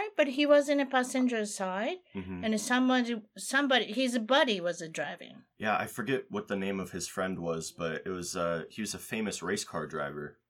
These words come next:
Speaker 1: Mm-hmm.
Speaker 2: And so, uh, he just recently bought the car, Paul did, and he wanted to have his friend drive it because he was, you know, wanted to see what his friend could do with the car.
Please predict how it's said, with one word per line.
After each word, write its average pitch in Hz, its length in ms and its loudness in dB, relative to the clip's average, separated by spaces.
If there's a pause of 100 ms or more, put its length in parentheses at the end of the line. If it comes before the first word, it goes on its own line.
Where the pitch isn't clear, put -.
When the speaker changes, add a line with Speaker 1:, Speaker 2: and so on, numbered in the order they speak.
(200)
Speaker 1:
Mm-hmm. 202 300 2
Speaker 2:
And 196 180 2
so, 92 380 2
uh, 85 460 0 (840)
he 92 400 -2 (240)
just - 260 0
recently 110 420 0
bought 90 240 -2
the 85 80 -8
car, 76 260 -6
Paul 85 340 -2
did, 76 280 -8 (380)
and 90 160 -8
he 98 180 -4
wanted 92 380 0
to 82 520 -4
have 92 180 -4
his 87 120 -6
friend 90 260 -2
drive 92 280 2
it - 120 -6
because 80 440 -8
he 80 140 -10
was, 76 500 -10 (280)
you 90 100 -6
know, 80 120 -4
wanted 80 300 -4
to - 40 -6
see - 180 -4
what 82 140 -2
his 80 120 -4
friend 85 260 -4
could 80 140 -8
do 90 160 -2
with 82 140 -4
the 80 80 -8
car. 80 380 -4